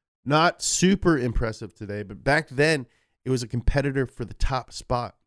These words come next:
especially with a two hundred nine mile per hour top speed, falling just shy of the Jaguar X J two twenty's first record-breaking run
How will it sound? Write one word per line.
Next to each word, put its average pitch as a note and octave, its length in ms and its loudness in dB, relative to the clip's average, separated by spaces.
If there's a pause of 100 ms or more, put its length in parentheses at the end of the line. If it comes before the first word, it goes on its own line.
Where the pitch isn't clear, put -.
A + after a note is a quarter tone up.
(240)
especially C#3+ 560 0
with G#2+ 140 -4
a A2+ 40 -12
two - 280 2
hundred C3 280 0
nine A#2+ 300 0
mile G#2+ 260 -2
per A#2 160 0
hour G#2 180 -2
top G2+ 280 -8
speed, G2+ 340 -14 (720)
falling C3+ 240 6
just D3 280 2
shy D3 320 2
of A#2+ 120 0
the A#2 60 -4
Jaguar A2+ 800 0
X A#2+ 240 -8
J A#2 220 -4
two A2+ 220 -12
twenty's A2 440 -8
first C3 320 -2
record-breaking A2 600 -4
run G2+ 280 -2